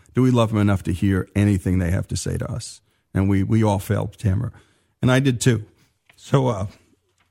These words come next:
anyway, give me a second. So, Josh, you, you're in law school, and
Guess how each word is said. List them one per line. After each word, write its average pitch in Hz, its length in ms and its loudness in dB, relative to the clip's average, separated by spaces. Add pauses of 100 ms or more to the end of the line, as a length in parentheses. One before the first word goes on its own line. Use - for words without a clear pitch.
(280)
anyway, 117 300 -2 (880)
give 123 100 0
me 101 60 -6
a - 40 -12
second. - 320 -12 (1800)
So, 175 180 0
Josh, 175 460 0
you, 175 200 0
you're 170 220 2
in 185 100 0
law 190 220 4
school, 156 580 0
and 131 500 2